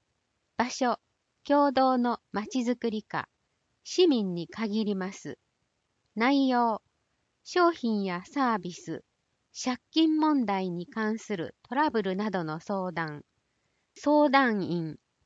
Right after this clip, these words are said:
消費生活相談員。土曜日、日曜日、祝日は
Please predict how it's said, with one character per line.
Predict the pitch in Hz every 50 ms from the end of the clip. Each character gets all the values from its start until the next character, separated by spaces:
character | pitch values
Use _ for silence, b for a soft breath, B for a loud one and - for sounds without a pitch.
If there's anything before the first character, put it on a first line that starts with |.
| _ _ _ _ _ _ _ _ _
消 | - - 294 311 320
費 | 320 - 311
生 | 294 - 302 285 285 277
活 | - 262 269 - - 240
相 | 247 - 247 240 262 262
談 | 240 240 233 220 208 190
員。 | 180 170 165 160 160 156 - _ _ _ _ _ _ _ _ _ _ _ _ _ _ _ _ _ _ _
土 | - 247 254
曜 | 262 311 320 285 254
日、 | 220 170 180 151 - - _ _ _ _ -
日 | 233 240 247 - 285 285
曜 | 285 277 247 214 180
日、 | 160 156 151 - _ _
祝 | - - - 220 - 277
日 | 254 240 247 240 - 233
は | 226 214 196 196